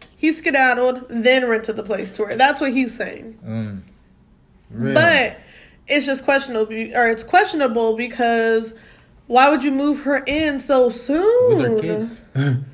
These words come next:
Speaker 1: Yeah,
Speaker 2: With
Speaker 1: but,
Speaker 2: her
Speaker 1: like,
Speaker 2: children. And
Speaker 1: moving
Speaker 2: your wife's
Speaker 1: somebody
Speaker 2: stuff is still there. You
Speaker 1: could
Speaker 2: know what
Speaker 1: have
Speaker 2: I'm saying?
Speaker 1: been. Might not have been. I don't know.
Speaker 2: Yeah.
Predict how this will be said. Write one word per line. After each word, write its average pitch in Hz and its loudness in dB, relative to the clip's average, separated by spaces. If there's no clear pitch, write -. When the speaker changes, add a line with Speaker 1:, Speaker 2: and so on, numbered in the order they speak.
Speaker 1:
Yeah, 403 2
Speaker 2:
With 254 -2
Speaker 1:
but, 440 6
Speaker 2:
her - 4
Speaker 1:
like, 151 4
Speaker 2:
children. 147 -6
And 339 2
Speaker 1:
moving - 8
Speaker 2:
your 143 4
wife's 147 6
Speaker 1:
somebody 453 6
Speaker 2:
stuff 135 -10
is 123 -10
still 135 -6
there. 123 -4
You - -20
Speaker 1:
could 139 -2
Speaker 2:
know - 6
what - 8
Speaker 1:
have 294 4
Speaker 2:
I'm 226 -4
saying? 233 0
Speaker 1:
been. 302 -6
Might 311 2
not 320 2
have 254 0
been. 220 -4
I 262 -2
don't 285 -4
know. 285 -2
Speaker 2:
Yeah. 127 0